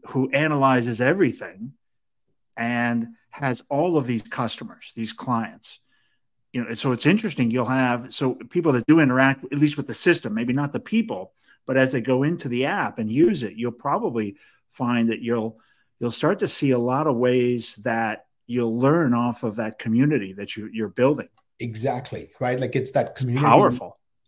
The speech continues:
Speaker 2: E-, exactly, right? Like, you actually look at that community behavior that you
Speaker 1: Yeah.
Speaker 2: can start building, you know, insights into it. And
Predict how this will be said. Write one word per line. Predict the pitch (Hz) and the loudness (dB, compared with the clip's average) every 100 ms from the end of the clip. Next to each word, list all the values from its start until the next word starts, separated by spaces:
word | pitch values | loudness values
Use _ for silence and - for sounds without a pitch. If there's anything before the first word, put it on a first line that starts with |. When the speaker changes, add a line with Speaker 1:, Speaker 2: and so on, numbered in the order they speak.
| _ | _
Speaker 2:
E-, | 135 | -8
exactly, | - - 147 143 120 95 | -6 -2 -2 -2 -6 -6
right? | 120 135 | -4 -2
Like, | 127 | -4
you | 120 120 123 | -2 -2 -2
actually | 127 - 143 | -4 -4 -4
look | 117 120 | -4 -4
at | 110 | -4
that | 113 - | -4 -4
community | 120 113 127 123 | -4 -2 -2 -2
behavior | 110 101 117 123 107 92 92 - _ _ _ - | -4 -4 -4 -2 -2 -4 -8 -12 _ _ _ -6
that | 110 | -2
you | 139 | 2
Speaker 1:
Yeah. | 139 156 | 2 2
Speaker 2:
can | |
start | 113 - 143 117 - 107 | 0 -2 -4 -4 -12 -2
building, | 123 139 139 131 113 123 - | 0 0 0 -2 -2 -4 -8
you | 117 | -8
know, | 107 107 127 - | -6 -6 -8 -4
insights | 123 135 131 110 107 | -2 -2 -2 -4 -6
into | - 113 107 98 | -6 -6 -4 -8
it. | 95 95 - _ _ _ - | -8 -10 -14 _ _ _ -4
And | 127 127 120 | -2 0 -4